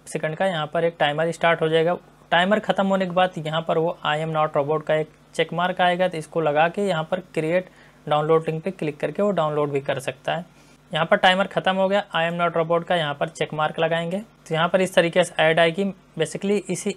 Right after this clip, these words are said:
ऐड से यहाँ पर ये अर्निंग देते हैं और आपको भी इसी ऐड से अर्निंग मिलेगी।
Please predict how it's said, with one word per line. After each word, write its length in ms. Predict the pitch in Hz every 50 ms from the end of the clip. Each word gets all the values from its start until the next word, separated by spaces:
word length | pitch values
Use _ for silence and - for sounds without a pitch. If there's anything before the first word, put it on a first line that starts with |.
| - -
ऐड 200 | 165 170 170 165
से 220 | - - 196 190
यहाँ 160 | 165 151 156
पर 160 | 156 - 170
ये 140 | 170 175 180
अर्निंग 360 | 175 156 151 143 156 170 180
देते 240 | 170 180 175 175 185
हैं 180 | 175 185 202 233 - _ _ _ _ _ _ _ _ _ _ -
और 160 | 143 143 139
आपको 340 | 147 151 156 - - 180 170
भी 120 | 165 190 175
इसी 340 | 175 165 147 - 175 170 - -
ऐड 200 | 165 160 160 151
से 160 | - - - 180
अर्निंग 400 | - - 160 151 151 151 151 147
मिलेगी। 340 | 147 143 143 139 143 160